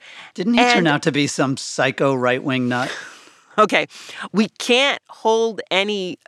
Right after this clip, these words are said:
Speaker 2: of his subsequent opinions against Pollan, who wrote about him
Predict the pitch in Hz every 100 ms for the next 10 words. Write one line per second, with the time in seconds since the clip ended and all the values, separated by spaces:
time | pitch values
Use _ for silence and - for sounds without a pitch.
0 | - 165 185 151 - - 233 233 - -
1 | - 254 247 - - 190 - 269 220 147
2 | 156 156 - - - - - - 180 160
3 | 185 185 190 - - - - - - 247
4 | 240 240 196 175 185 170 165 185 175 165
5 | 156 160 156 151